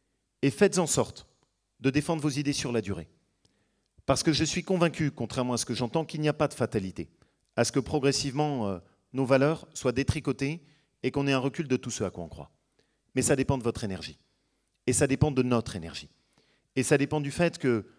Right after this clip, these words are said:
vous n'allez pas considérer qu'il y a des gens à un moment qui sont sur l'estrade et d'autres qui sont dans la salle. Par la pression que vous exercez, par la sincérité de l'engagement que vous avez, par l'aide que vous avez, que, que vous apportez à ceux dans lesquels vous croyez ou dans lesquels vous ne croyez pas,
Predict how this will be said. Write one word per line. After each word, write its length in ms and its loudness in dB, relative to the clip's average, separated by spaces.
vous 60 -10
n'allez 180 2
pas 140 2
considérer 500 -2
qu'il 120 -4
y 40 4
a 160 2
des 180 -2
gens 180 2
à 20 2
un 20 2
moment 240 -2
qui 80 -6
sont 100 -6
sur 140 -4
l'estrade 360 -2
et 40 0
d'autres 180 -2
qui 120 -12
sont 160 -8
dans 80 -6
la 80 -6
salle. 180 -10
Par 100 6
la 60 6
pression 340 0
que 60 -6
vous 140 -4
exercez, 400 -6
par 100 0
la 80 4
sincérité 540 0
de 20 -4
l'engagement 380 -2
que 60 -8
vous 120 -8
avez, 180 -6
par 160 4
l'aide 220 4
que 80 0
vous 180 0
avez, 480 2
que, 80 2
que 160 0
vous 160 -2
apportez 480 2
à 120 2
ceux 180 4
dans 140 2
lesquels 240 0
vous 100 -6
croyez 480 -2
ou 80 -4
dans 100 0
lesquels 260 0
vous 100 -4
ne 80 -8
croyez 260 -2
pas, 260 -6